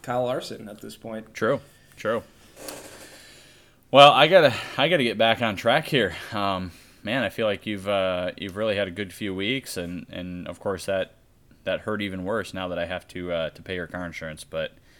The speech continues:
Speaker 2: I guess we'll let it slide and, uh, hope I can rebound this week at Pocono.
Speaker 1: Yeah, like I said, man, just make sure you sell an extra case of green beans this week so you can pay for my car insurance.
Speaker 2: <laughs> Right.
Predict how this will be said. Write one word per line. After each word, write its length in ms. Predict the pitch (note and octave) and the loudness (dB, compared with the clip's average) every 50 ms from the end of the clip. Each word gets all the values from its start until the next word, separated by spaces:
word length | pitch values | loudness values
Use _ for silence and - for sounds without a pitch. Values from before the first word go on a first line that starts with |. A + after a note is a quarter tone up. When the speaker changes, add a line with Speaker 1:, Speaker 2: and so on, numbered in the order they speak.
| - - - - - - _ - | -20 -20 -20 -20 -20 -16 _ -6
Speaker 2:
I 80 | F#2+ | -4
guess 220 | F2+ G#2 B2+ - - | 0 2 0 2 2
we'll 80 | C#3 C3 | 2 4
let 140 | B2+ C3 C3+ | 4 4 4
it 40 | |
slide 440 | B2+ - - C3 B2 B2 C3+ - - | 2 2 4 4 6 6 6 4 4
and, 260 | E3 C#3 B2+ B2 A#2+ | 2 2 2 2 2
uh, 400 | B2 A#2+ A#2+ A#2+ A#2 A#2 - - | 2 2 2 2 0 0 -2 -2
hope 240 | G#2+ B2 C3 B2+ - | 0 2 2 2 4
I 100 | C3+ A#2+ | 2 2
can 200 | A#2 - A#2+ A#2 | 0 0 -2 -2
rebound 480 | A2+ B2+ B2 A2 G#2+ G#2 G2+ G2+ G2 F2+ F2 - | -2 0 2 2 2 2 2 0 -2 -6 -8 -6
this 180 | A#2+ A#2 - - | -6 -6 -4 -4
week 140 | G2 F2+ F2 | -6 -6 -6
at 80 | D2+ | -4
Pocono. 420 | - - - - - C2+ G#1+ - - - _ _ _ _ _ _ _ _ _ - - - - - - D#3 C#3 | -2 -2 -2 -2 -4 -10 -10 -12 -14 -18 _ _ _ _ _ _ _ _ _ -20 -20 -20 -16 -14 -14 -12 -6
Speaker 1:
Yeah, 220 | C3 C#3 C#3+ C#3+ A#2+ | 0 4 4 4 4
like 220 | G#2+ G#2+ A#2 A#2+ B2+ | 4 0 -2 0 0
I 80 | A#2 | -2
said, 260 | A#2+ - B2+ A#2+ A#2 | 0 2 2 2 2
man, 240 | A2+ A2 A2 A2+ A#2 | 2 0 0 0 0
just 200 | A#2 A#2 A2+ - | -2 -2 -2 0
make 160 | C3+ B2 A#2+ | 2 2 2
sure 140 | A#2+ - B2+ | 2 0 2
you 120 | B2+ A#2+ A#2 | 2 2 2
sell 240 | A2+ A#2+ A#2+ A#2+ | 2 2 2 2
an 80 | A#2+ A#2 | 2 0
extra 240 | A#2 A#2 - - A#2 | -2 -4 -4 -6 -6
case 260 | G#2+ A#2+ A#2+ A#2+ - | -2 -2 -2 -2 -2
of 100 | B2 G#2+ | -4 -4
green 300 | A#2 A#2 A#2 A#2 A#2 A2 | -2 -2 0 0 0 0
beans 300 | G#2+ G#2 G#2 G#2+ G#2+ - | 0 -2 0 0 -2 -2
this 200 | G#2+ G#2 D#3+ D3+ | -2 -2 -2 -2
week 220 | G#2+ G#2+ - - | -2 -2 -4 -4
so 100 | - - | -2 -4
you 120 | A2+ G#2+ G2+ | -4 -2 -2
can 220 | - A2 G#2+ G#2+ | -2 -2 -2 0
pay 160 | G#2 A2 A2 | -2 -2 -2
for 140 | A2 - A2+ | -2 -2 -4
my 180 | G#2+ G#2+ G2+ G2 | -4 -4 -4 -4
car 300 | - A#2 A2+ A2 G#2+ G2+ | 0 2 2 2 2 0
insurance. 520 | G2+ G2+ - G#2 G#2 C#3+ C#3+ - - - E3+ D3+ - | -4 -8 -8 -4 0 0 0 0 -2 -2 0 0 0
Speaker 2:
<laughs> 180 | - - D3+ - | 0 -2 -4 -2
Right. 340 | F2+ F#2+ G2+ G2 F2+ - | 0 0 0 0 0 -2